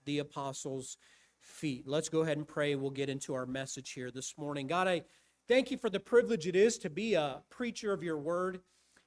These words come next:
God, I pray that you'd minister to hearts here this morning as only you can. God, I need you. I acknowledge my need for you. I pray that you'd fill me with your Holy Spirit.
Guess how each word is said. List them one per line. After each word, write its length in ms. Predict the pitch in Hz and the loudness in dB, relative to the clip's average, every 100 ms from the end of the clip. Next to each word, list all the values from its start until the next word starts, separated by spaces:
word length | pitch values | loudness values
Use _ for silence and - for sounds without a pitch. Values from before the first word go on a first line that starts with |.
| _ | _
God, 220 | 123 240 | 2 2
I 40 | 247 | 2
pray 220 | - 269 | 2 0
that 120 | 254 | 0
you'd 180 | 208 247 | -2 0
minister 640 | 214 226 220 - 220 214 214 | 2 0 0 0 2 4 2
to 240 | - 190 | 0 -4
hearts 340 | 185 208 214 - | -2 -2 -2 -2
here 180 | 214 | -2
this 260 | 185 165 - | 0 -4 -6
morning 300 | 208 214 202 | -4 -2 -2
as 140 | 165 | -2
only 240 | 180 208 190 | -2 -2 -4
you 220 | 160 196 | -4 -8
can. 460 | - 190 160 123 110 _ _ - _ _ | -4 -2 -2 -4 -10 _ _ -20 _ _
God, 200 | 175 220 | 0 4
I 140 | 214 | 4
need 400 | 196 208 247 247 | 2 2 0 0
you. 320 | 165 196 247 180 | -2 -2 -2 -4
I 140 | 165 | -2
acknowledge 600 | 170 170 170 202 247 175 | -2 -2 0 2 2 0
my 180 | 190 185 | 0 0
need 240 | 180 185 | 0 -4
for 140 | - 170 | -6 -8
you. 200 | 170 196 | -2 -2
I 80 | 214 | -2
pray 200 | - 208 | -2 -2
that 180 | 214 | -2
you'd 140 | 208 175 | -8 -12
fill 260 | - 247 | -4 -2
me 140 | 254 240 | -2 -2
with 180 | 214 196 | -4 -4
your 120 | 170 | -4
Holy 260 | 170 165 | -4 -4
Spirit. 520 | 156 - - 139 135 | -6 -10 -10 -8 -8